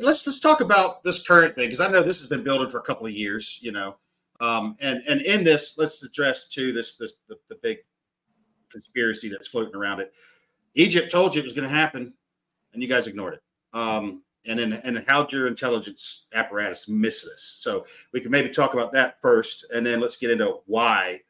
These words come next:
they decided now was the time to send their paragliders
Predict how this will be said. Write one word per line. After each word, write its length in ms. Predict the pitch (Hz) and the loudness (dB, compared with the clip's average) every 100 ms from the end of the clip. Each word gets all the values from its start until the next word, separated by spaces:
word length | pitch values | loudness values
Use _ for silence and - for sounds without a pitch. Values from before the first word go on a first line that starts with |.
| _ - | _ -8
they 100 | 101 | -6
decided 440 | 95 120 104 95 | -4 -2 -2 -2
now 260 | 104 107 95 | 0 0 -2
was 180 | 95 | -8
the 60 | - | -12
time 340 | 101 92 90 90 _ _ _ _ | -10 -8 -8 -14 _ _ _ _
to 140 | - 101 | -10 -6
send 320 | - 107 95 | -2 -2 -2
their 160 | 92 - | -4 0
paragliders 680 | 107 101 95 92 90 - | 2 2 2 0 -2 -8